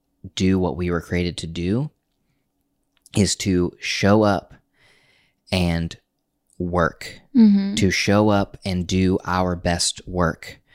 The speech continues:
Speaker 1: every day. And that in itself is humanness. That in itself is worship.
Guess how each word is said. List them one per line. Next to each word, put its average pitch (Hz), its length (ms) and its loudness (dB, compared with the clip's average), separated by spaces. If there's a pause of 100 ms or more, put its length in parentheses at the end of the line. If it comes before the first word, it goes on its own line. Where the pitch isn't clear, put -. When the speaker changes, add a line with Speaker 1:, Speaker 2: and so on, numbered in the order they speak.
(680)
Speaker 1:
every 92 260 2
day. 85 320 -6 (640)
And 87 440 2 (760)
that 98 460 0
in 98 160 0
itself - 720 -2 (260)
is 90 580 2 (840)
humanness. - 800 -4 (160)
That 95 240 0
in 98 100 -4
itself 95 540 -2
is 90 240 -4
worship. 85 560 -4